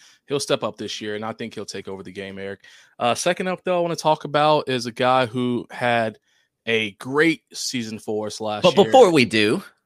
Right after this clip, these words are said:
Speaker 1: Yeah, before we do, actually, yeah. My
Speaker 2: Well,
Speaker 1: fault.
Speaker 2: let's, uh, uh, uh, uh, a word from our sponsor, Manscaped. Baseball is back, and I know everyone wants to hit a home run, but you can't do that when your untrimmed bush is starting to look like Wrigley Field.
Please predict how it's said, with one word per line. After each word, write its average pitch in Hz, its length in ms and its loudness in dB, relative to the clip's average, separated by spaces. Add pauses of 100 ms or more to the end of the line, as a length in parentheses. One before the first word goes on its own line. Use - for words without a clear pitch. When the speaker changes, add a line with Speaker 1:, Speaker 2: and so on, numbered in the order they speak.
(120)
Speaker 1:
Yeah, 180 200 6
before 120 320 -4
we 123 100 -2
do, 113 200 -2
actually, 151 360 -4
yeah. 107 280 -4 (300)
My - 80 -10
Speaker 2:
Well, 101 100 -2
Speaker 1:
fault. 92 140 0
Speaker 2:
let's, - 340 -4
uh, - 40 -8
uh, 113 560 -6 (260)
uh, - 20 -12
uh, - 40 -8 (340)
a 196 60 -2
word 226 300 2
from 147 240 0
our 107 140 2
sponsor, 101 800 -6 (520)
Manscaped. 90 640 -2
Baseball 175 360 2
is 120 100 -4
back, 113 260 -2
and 113 100 -12
I 110 60 -10
know 110 180 -10
everyone 107 420 -10
wants 107 180 -8
to 117 80 -8
hit 113 140 -4
a 92 60 -6
home 117 220 -6
run, 120 200 -4
but 113 140 -4
you - 100 -10
can't 139 240 -6
do 127 160 -4
that 139 260 0
when 113 120 -8
your 107 140 -8
untrimmed 107 560 -10
bush 175 320 -4
is 104 100 -14
starting 120 260 -8
to 110 60 -6
look 107 200 -8
like 95 180 -8
Wrigley 95 320 -8
Field. 151 440 -4